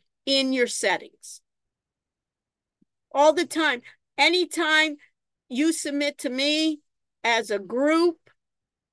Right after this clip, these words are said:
as an individual, you're always unprotected. Because we're not doing anything that needs to be protected, but you know that later on you can do password if need be. Ours is open.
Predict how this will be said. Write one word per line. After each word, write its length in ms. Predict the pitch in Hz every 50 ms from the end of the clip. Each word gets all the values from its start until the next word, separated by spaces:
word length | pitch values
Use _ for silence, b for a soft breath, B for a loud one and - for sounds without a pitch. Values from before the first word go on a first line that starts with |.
| _ _ _ _ _ -
as 160 | 240 220 226
an 120 | 247 262
individual, 600 | 247 277 277 294 254 262 285 277 226 277 269 269 254
you're 320 | 214 226 240 247 247 247
always 400 | - - 233 240 220 226 226 -
unprotected. 800 | - 190 196 208 202 190 175 - - - - - _ - - - - _ _ _ _ _ _ _ _ _ _ _ _ _ _ _ _ _ _ _ _ _ _ _ _ _
Because 280 | - - 208 294 269 233
we're 140 | 269 294 294
not 260 | 294 285 285 277 -
doing 300 | 285 269 262 262 262 254
anything 680 | 240 247 254 247 226 - - 247 226 226 226 226 220 190
that 360 | 214 208 202 202 190 190 - _ _ _ _ _ _ _ _ _ _ _ _ _ _ _ _ _ _ _ _ _ _ _ _ _ _ _ _ _ _ _ -
needs 340 | 226 233 240 220 208 - -
to 120 | - 233
be 260 | 202 202 180 165 185
protected, 440 | - - 190 196 233 240 240 277 247
but 160 | 269 277 -
you 80 | 330 302
know 220 | 330 359 339 330 285
that 220 | 226 226 208 -
later 320 | 226 226 233 240 254 262
on 160 | 269 247 240 214
you 80 | 208
can 140 | 208 190 185
do 100 | 190 196
password 500 | 190 208 220 196 202 202 - 202 185 180
if 140 | 190 - -
need 280 | 202 - - - 226
be. 180 | - 147 147 - _ _ _ _ _ _ _ _ _ _ _ _ _ _ _
Ours 380 | - - 233 240 247 254 - 240
is 220 | 214 208 196 - - -
open. 340 | 208 208 202 196 - -